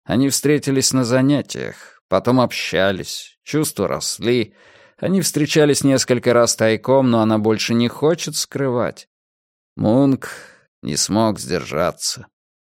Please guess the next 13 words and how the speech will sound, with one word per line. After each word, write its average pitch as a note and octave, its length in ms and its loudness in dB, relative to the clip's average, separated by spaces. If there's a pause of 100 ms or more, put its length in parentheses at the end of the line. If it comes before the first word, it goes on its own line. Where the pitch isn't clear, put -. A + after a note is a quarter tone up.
(120)
Мунк, C#3+ 480 2
который C#3 340 4
никогда C#3+ 600 2
ни B2+ 120 4
на B2 140 0
кого B2 280 2
не A#2+ 140 0
поднял A2+ 460 2
руки, D3 360 -2
швырнул B2+ 680 2
тарелку G2+ 540 -2
об F2 160 -6
стену. - 500 -12